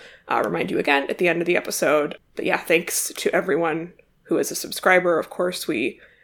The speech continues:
appreciate you very much. And with that out of the way, we will now move on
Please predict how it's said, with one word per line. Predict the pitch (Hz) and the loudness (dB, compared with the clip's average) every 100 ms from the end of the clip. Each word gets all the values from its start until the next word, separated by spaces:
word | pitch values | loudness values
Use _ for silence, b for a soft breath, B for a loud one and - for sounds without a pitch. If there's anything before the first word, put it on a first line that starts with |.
| b b | b b
appreciate | - - 202 202 226 202 | -12 0 0 4 4 4
you | 175 180 180 202 - | 4 2 0 -4 -4
very | 180 151 | 0 0
much. | 165 143 - - - - | 2 0 0 -2 -4 -2
And | 175 170 156 160 165 - | 2 2 2 -2 -8 -4
with | 180 170 | -2 2
that | 156 - | 2 2
out | 151 | 0
of | 147 | 0
the | 175 | 0
way, | 202 277 | 2 2
we | 262 | 2
will | 180 175 | 0 0
now | 175 170 | 0 0
move | 185 190 180 | 0 -2 -2
on | 170 156 160 220 | -2 0 0 -2